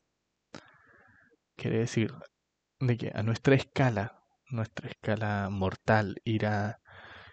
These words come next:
a cien kilómetros por hora, a doscientos kilómetros por hora, a quinientos kilómetros por hora,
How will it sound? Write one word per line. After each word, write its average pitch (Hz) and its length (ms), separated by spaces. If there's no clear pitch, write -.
a 113 140
cien 127 200
kilómetros 113 380
por 113 180
hora, 104 240
a 104 120
doscientos 127 420
kilómetros 120 360
por 117 160
hora, 107 220
a 107 120
quinientos 131 480
kilómetros 156 360
por 139 160
hora, 131 200